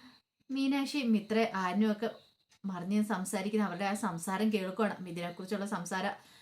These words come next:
ആ, അപ്രതീക്ഷിതമായിട്ട് കേൾക്കാനായിട്ട് ഇട വരുന്നുണ്ട്. അങ്ങനെ ബാലൻ ആ സത്യങ്ങൾ തിരിച്ചു പറയണം. മിഥുൻ ആരാ, എന്താ, ഏതാന്നൊക്കെ, സ്വർണം അടിച്ചുകൊണ്ട് പോയത് അവനാണ്, കാരണം അവൻ കാരണമാണ് ഈ പ്രശ്നങ്ങളെല്ലാം ഉണ്ടായെന്ന്.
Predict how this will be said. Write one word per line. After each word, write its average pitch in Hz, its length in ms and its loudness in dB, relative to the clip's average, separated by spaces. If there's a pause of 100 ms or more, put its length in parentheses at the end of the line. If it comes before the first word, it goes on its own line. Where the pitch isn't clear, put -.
(280)
ആ, 202 60 -8 (400)
അപ്രതീക്ഷിതമായിട്ട് 185 760 0
കേൾക്കാനായിട്ട് 190 560 -2
ഇട 180 120 -2
വരുന്നുണ്ട്. 202 400 0
അങ്ങനെ 165 260 -4
ബാലൻ 185 320 0
ആ 208 60 2
സത്യങ്ങൾ 190 420 -6
തിരിച്ചു 208 320 -2
പറയണം. 196 340 0 (160)
മിഥുൻ 175 300 -6
ആരാ, 180 300 -2
എന്താ, 180 340 -4
ഏതാന്നൊക്കെ, 196 500 -2 (320)
സ്വർണം 190 360 0
അടിച്ചുകൊണ്ട് 208 340 2
പോയത് 202 280 0
അവനാണ്, 196 460 0 (500)
കാരണം 233 180 4
അവൻ 220 200 4
കാരണമാണ് 214 360 6
ഈ 226 120 6
പ്രശ്നങ്ങളെല്ലാം 202 640 0
ഉണ്ടായെന്ന്. 196 480 2